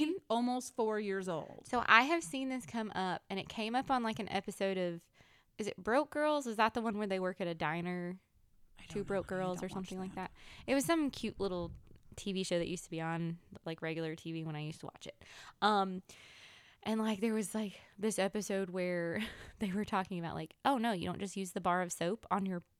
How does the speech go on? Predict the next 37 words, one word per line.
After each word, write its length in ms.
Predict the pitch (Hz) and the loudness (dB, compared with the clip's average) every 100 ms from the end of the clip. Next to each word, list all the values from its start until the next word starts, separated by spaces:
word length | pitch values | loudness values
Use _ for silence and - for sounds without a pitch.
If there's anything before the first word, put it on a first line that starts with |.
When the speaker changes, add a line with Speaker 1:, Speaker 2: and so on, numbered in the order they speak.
| _ | _
Speaker 1:
body 300 | 165 180 220 | 0 2 0
and, 100 | 185 | 0
like, 160 | 170 - | -2 -2
rub 200 | 170 170 | -6 -6
the 60 | 170 | -4
soap 240 | 175 185 196 | -2 0 4
on." 180 | 214 | 4
And 100 | 220 | 4
then 160 | 196 185 | 2 2
the 80 | 170 - | 0 0
other 160 | 190 | 0
lady's, 280 | 180 175 180 | 0 -2 -2
like, 160 | 170 - | -2 -2
disgusted, 640 | 175 180 - - 185 - 185 | -6 -6 -6 -2 -2 0 -4
and 80 | 180 | -2
she's 160 | 180 | -2
like, 120 | 175 - _ _ _ | -4 -6 _ _ _
"No, 500 | 180 180 165 170 214 - | 0 0 0 -2 -4 -8
you 140 | 185 202 | -4 -4
use 280 | 175 190 180 | -2 -2 0
a 80 | 160 | -2
washcloth 880 | 151 185 285 - - 170 190 175 - - - | 8 10 10 6 2 4 4 0 -10 -20 -2
and 200 | - 214 | 2 4
wipe 220 | 196 190 - | 4 0 -2
the 60 | |
soap 320 | 175 214 208 208 | -2 0 0 -2
on 100 | 180 | -4
the 80 | 160 | -4
washcloth 540 | 165 254 277 196 180 | 2 2 2 2 2
and 140 | 190 190 | 0 -2
then 140 | 175 | -2
use 160 | 180 - | -4 -4
the 100 | 170 | -4
washcloth 580 | 165 185 330 - 196 185 | 0 4 4 4 0 2
on 120 | 190 | 0
your 100 | 175 | -2
body." 400 | 165 160 175 - | -2 -4 -4 -6